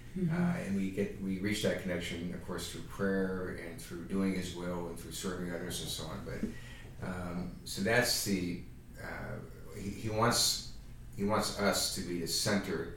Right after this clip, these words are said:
Speaker 2: He wants Him to be the center of our relationships.
Speaker 1: Mm-hmm.
Speaker 2: Um, and when, and you say when we, it's kinda like a boat that's cut loose from the dock. When we start drifting, the boat starts drifting away. It doesn't really know where to go. It goes
Speaker 1: <laughs>
Speaker 2: north, south, east, or west, and so on. And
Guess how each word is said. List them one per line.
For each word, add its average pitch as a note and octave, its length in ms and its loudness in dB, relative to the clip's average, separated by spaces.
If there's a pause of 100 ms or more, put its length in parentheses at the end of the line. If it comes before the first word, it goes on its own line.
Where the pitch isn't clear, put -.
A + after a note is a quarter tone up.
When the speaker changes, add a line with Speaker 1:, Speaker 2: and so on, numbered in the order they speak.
(120)
Speaker 2:
He G2 80 -2
wants G2 280 2
Him G#2 200 4
to F#2+ 60 2
be F2 100 -2
the E2+ 80 -4
center E2+ 280 0
of D#2 60 -4
our D2+ 120 -4
relationships. D#3+ 680 4
Speaker 1:
Mm-hmm. E3 280 10 (460)
Speaker 2:
Um, - 400 -4
and F#2+ 200 0
when, F2+ 100 0 (140)
and F2+ 80 0
you F2 40 -2
say F2+ 220 0
when F2 140 -2
we, E2+ 260 -4 (100)
it's - 120 -10
kinda F#2+ 180 0
like E2 120 -2
a E2 40 -2
boat F#2+ 400 4
that's - 340 -4
cut F2+ 300 -2
loose - 220 -2
from - 100 -4
the - 80 -4
dock. F2+ 240 0
When E2 80 -4
we - 60 -8
start - 260 -2
drifting, - 380 -4 (280)
the F2 100 -4
boat G2 200 6
starts - 240 -2
drifting E2+ 280 -2
away. F2+ 240 2
It F2+ 40 2
doesn't E2 340 -2
really F2 200 -4
know E2 100 -2
where E2 160 -2
to - 80 -6
go. F2+ 220 0
It E2+ 80 -2
goes - 160 0 (320)
Speaker 1:
<laughs> - 180 -8
Speaker 2:
north, - 180 -2
south, E2 480 -2
east, F#2+ 220 -2
or D#2+ 80 -4
west, F#2+ 220 0
and E2 80 -2
so D#2+ 120 -4
on. D2+ 140 -4
And - 220 -4